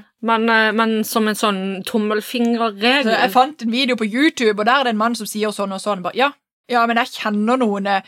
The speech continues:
Speaker 2: som tok celle-, eller som fikk cellegift for kreften, og så døde det." Bare, "Ja, det kan jo skje.
Speaker 1: Åh.
Speaker 2: Selvfølgelig kan det skje."
Speaker 1: Ja.
Speaker 2: Men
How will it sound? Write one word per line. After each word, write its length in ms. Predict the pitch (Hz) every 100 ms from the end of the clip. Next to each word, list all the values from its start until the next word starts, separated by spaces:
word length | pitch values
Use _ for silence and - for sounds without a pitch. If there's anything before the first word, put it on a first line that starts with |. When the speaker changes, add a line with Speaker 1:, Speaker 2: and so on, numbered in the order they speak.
| _ _ _
Speaker 2:
som 280 | - 214 208
tok 220 | 214 208
celle-, 380 | - 208 202 220
eller 180 | 214 208
som 160 | 226
fikk 140 | 208 -
cellegift 400 | - 196 202 202
for 80 | 208
kreften, 280 | 202 214
og 60 | 202
så 100 | 202
døde 380 | 185 190 196 233
det." 200 | 208 165
Bare, 140 | 190 185 _ _ _ _
"Ja, 160 | 190 233
det 120 | 202
kan 180 | - 180
jo 60 | 320
skje. 480 | - 214 359 196 180 -
Speaker 1:
Åh. 580 | 151 151 170 165 175 151 _ _
Speaker 2:
Selvfølgelig 500 | - 220 247 277 240
kan 280 | - 202 220
det 100 | 202
skje." 240 | - 240 403 175 185 -
Speaker 1:
Ja. 140 | 175 110 _ _ _ -
Speaker 2:
Men 280 | 226 226